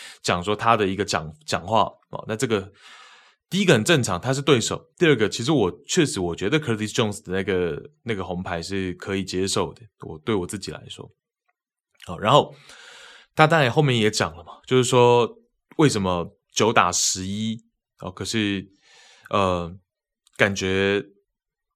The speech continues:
扎叔的球队，就是对手利物浦，不但能够坚持二十几分钟，而且还差一点就能够 hold 住不败。那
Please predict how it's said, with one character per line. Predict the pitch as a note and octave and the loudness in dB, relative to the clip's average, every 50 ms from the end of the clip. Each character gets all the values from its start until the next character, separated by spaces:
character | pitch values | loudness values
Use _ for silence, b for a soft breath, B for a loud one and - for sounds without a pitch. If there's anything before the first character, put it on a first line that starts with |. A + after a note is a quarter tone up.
| _ _ _ _ _ _ _ _ | _ _ _ _ _ _ _ _
扎 | - - C3 C3+ C3 | 2 4 4 4 4
叔 | - C3 B2 | 2 2 2
的 | A2 | 2
球 | - A2 F#2+ F#2+ | 2 0 -2 0
队， | A2 A2 G2+ F2+ | 2 2 0 0
就 | F2+ - | -2 -6
是 | G2 - A2 G#2 | -6 -6 -8 -2
对 | G2 C#3+ B2+ G#2+ | 0 0 0 0
手 | G2 F#2 F#2+ | 0 -2 -2
利 | A#2+ A#2+ | -2 -2
物 | A#2 G#2 | -2 -4
浦， | - - F#2+ - b b b b b b b b b b b _ | -4 -8 -12 -12 b b b b b b b b b b b _
不 | B2 | 0
但 | B2 D3+ C#3 B2 | 2 4 4 4
能 | A2 G#2+ | 2 0
够 | A2+ C3 | 0 0
坚 | B2+ - C#3 C#3 C#3 | 0 2 2 2 2
持 | C3+ - - F#2+ F2+ F2+ - | 0 -2 -4 -4 -6 -4 -2
二 | - C3 | -2 -2
十 | G2+ F#2 | -2 -2
几 | F#2 F#2+ G2 | -6 -8 -6
分 | F2+ G#2 G#2+ A2 | -6 -4 -4 -2
钟， | G#2 A2+ G#2 G#2 G#2+ G#2 G#2+ _ _ _ - | 0 2 2 2 2 -2 -6 _ _ _ -10
而 | G#2 G#2 | -10 -8
且 | - G#2+ | -6 -6
还 | F#2 F2+ F#2 F#2 | -6 -6 -4 -4
差 | - - A#2 A#2 B2 | -2 2 4 4 4
一 | B2+ | 4
点 | G#2+ F#2+ E2 | 2 -2 -6
就 | E2 - G#2+ G#2 G2+ F#2+ F#2 - - | -4 -2 0 0 0 0 -2 -4 -6
能 | G2 F#2+ F#2 | -6 -8 -4
够 | F#2 G#2+ G#2 G2 F#2+ F#2 E2+ - - _ _ _ _ | 0 0 2 2 2 0 -2 -6 -12 _ _ _ _
hold | - - B2 A#2+ A#2+ A#2+ | -4 0 0 0 2 2
住 | - A2 F#2+ - _ _ _ _ _ _ _ _ _ _ _ _ _ _ _ | 0 -2 -4 -6 _ _ _ _ _ _ _ _ _ _ _ _ _ _ _
不 | G#2+ G2 | -12 -2
败。 | F#2 - C3 - - - _ _ _ b b b b b b b b b b b b b b b b b b b b b b b - | 4 4 4 4 4 -2 _ _ _ b b b b b b b b b b b b b b b b b b b b b b b 0
那 | A#2+ A2+ G#2+ G2 F#2 F2 F2 D#2+ - - | 2 4 4 4 2 0 -2 -6 -8 -12